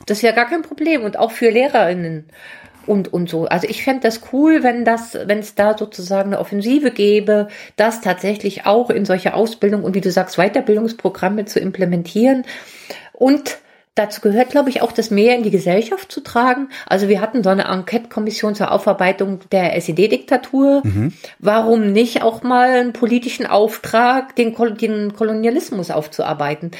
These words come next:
Speaker 1: Weil wir dann automatisch auch darin stehen, wozu haben wir eigentlich den Rassismus gebraucht? Wozu mussten wir uns eigentlich als Weiße erfinden? Und was ist eigentlich immer noch übergeblieben davon? Ja.
Speaker 2: Brauchen wir den Rassismus heute eigentlich immer noch oder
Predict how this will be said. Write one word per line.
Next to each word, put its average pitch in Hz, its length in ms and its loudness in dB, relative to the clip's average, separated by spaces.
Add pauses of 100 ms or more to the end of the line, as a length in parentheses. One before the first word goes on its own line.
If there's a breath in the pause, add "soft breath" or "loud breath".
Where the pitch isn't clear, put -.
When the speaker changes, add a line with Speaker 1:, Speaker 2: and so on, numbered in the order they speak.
(260 loud breath)
Speaker 1:
Weil 185 160 4
wir 196 60 2
dann 185 240 -2
automatisch 220 800 2
auch - 80 -4
darin 202 320 0
stehen, 202 320 2
wozu 214 280 2
haben 208 140 0
wir 202 80 2
eigentlich 185 240 -4
den 190 120 -6
Rassismus 190 500 -2
gebraucht? 180 460 -2
Wozu 190 180 -4
mussten 196 340 -6
wir 170 60 0
uns 175 120 -2
eigentlich - 300 -4
als 156 160 -6
Weiße 190 320 2
erfinden? 226 520 -6 (360 loud breath)
Und 202 220 2
was 262 240 -2
ist - 100 -8
eigentlich 226 400 -2
immer 214 220 0
noch 202 200 2
übergeblieben 180 760 0
davon? - 480 -6 (380 soft breath)
Ja. - 120 -8
Speaker 2:
Brauchen 151 480 2
wir 165 120 2
den 156 120 4
Rassismus 147 540 0
heute 131 240 0
eigentlich 143 400 -2
immer 123 180 2
noch 185 280 -2
oder 147 500 2